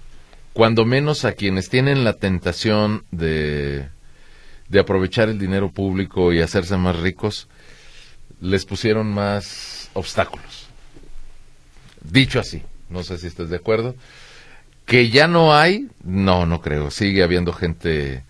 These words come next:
que está buscando la, la, la orillita. Aquí lo hemos dicho varias veces, ¿no? Pareciera que ya es un método de comportamiento. Aumenta tu patrimonio con el dinero público, aguántate de las acusaciones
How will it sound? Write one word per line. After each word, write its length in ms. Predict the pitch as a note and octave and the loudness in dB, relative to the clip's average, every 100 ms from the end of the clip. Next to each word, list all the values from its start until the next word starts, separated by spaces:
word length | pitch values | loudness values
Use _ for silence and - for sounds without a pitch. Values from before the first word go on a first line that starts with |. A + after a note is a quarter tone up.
| - - - - | -20 -20 -20 -8
que 80 | E2 | -6
está 240 | - F#2 | 0 2
buscando 840 | F#2+ F#2 - G#2 G2 G2 F2+ F2 | 2 -2 0 0 0 0 0 0
la, 640 | D#2+ D#2 D2+ C#2+ C#2 C2+ C2 - - - - - | 0 -2 -4 -4 -6 -10 -14 -20 -20 -20 -20 -12
la, 180 | D#2+ E2 | -4 -4
la 240 | - F2 E2+ | 0 4 4
orillita. 800 | E2 E2 E2 G2+ F2 G#2+ G#2+ - - | 4 2 2 2 2 2 2 -2 -8
Aquí 160 | D#2+ - | -8 -6
lo 100 | G2 | -4
hemos 180 | F#2+ E2+ | -4 -6
dicho 220 | F2 F#2+ | -8 -6
varias 320 | E2+ E2+ E2+ | -4 -4 -4
veces, 380 | B2 D#3 - D2+ | -4 -6 -8 -6
¿no? 220 | F2+ B2 - | -6 -8 -4
Pareciera 600 | - F#2 F2+ - G#2 A2 | 2 4 2 2 2 2
que 180 | - F2+ | 0 -2
ya 140 | F2+ | 0
es 180 | F#2 - | -2 -4
un 120 | G2 F#2+ | -4 -2
método 460 | F#2+ - F#2 D#2+ | -4 -4 -4 -4
de 80 | D2+ | -6
comportamiento. 800 | - D2 - D2+ F2+ A#2+ D3+ - - - - - - - - - - - - - - - - - - - - | -8 -10 -10 -8 -6 -4 -6 -8 -20 -20 -20 -20 -20 -20 -20 -20 -20 -20 -20 -20 -20 -20 -20 -20 -20 -10 2
Aumenta 440 | F#2+ G2+ B2 C3+ | 4 4 4 4
tu 160 | - F#2+ | 2 0
patrimonio 720 | G2+ - F#2+ G#2+ B2+ C3 C3 | 0 0 0 2 4 2 0
con 240 | G2+ F2+ | 0 0
el 120 | E2+ E2 | 0 -2
dinero 340 | F#2+ A2+ A2+ | 0 0 0
público, 540 | C#3+ D3+ E3 E3 F3 E3+ - - - - - C6+ C6+ C6+ - C6+ - - | -2 -2 -2 -2 -2 -4 -18 -20 -20 -20 -20 -20 -20 -20 -20 -20 -20 -10
aguántate 720 | D#2+ E2 E2+ A2+ A#2 A#2 - F#2 | -2 0 4 4 4 -2 -2 -4
de 80 | E2+ | -4
las 160 | E2 | -4
acusaciones 840 | F2 - E2+ G2 C3 C#3+ D#3 D#3 - | -8 -10 -10 -6 -2 -2 -2 -8 -16